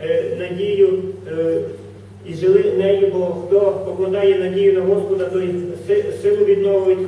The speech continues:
Е, крила підіймуть, немов ці орли будуть бігати, не потопляться, будуть ходити і не помучаться. Надіючись на Господа, він не буде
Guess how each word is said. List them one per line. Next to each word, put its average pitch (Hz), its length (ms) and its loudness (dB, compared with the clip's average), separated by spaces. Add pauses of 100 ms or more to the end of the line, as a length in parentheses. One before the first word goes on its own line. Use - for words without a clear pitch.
(880)
Е, 160 300 -4
крила 202 280 0
підіймуть, 190 520 2
немов 185 320 -2
ці 185 80 2
орли 185 220 2
будуть 185 320 -2
бігати, 185 340 4
не 175 120 -6
потопляться, 190 580 -2
будуть 180 320 -4 (260)
ходити 185 340 2
і 185 120 -2
не 175 80 -4
помучаться. 185 680 -4 (220)
Надіючись 196 800 -2
на 180 80 -2
Господа, 185 640 -2 (300)
він 190 160 0
не 185 80 -2
буде 190 480 2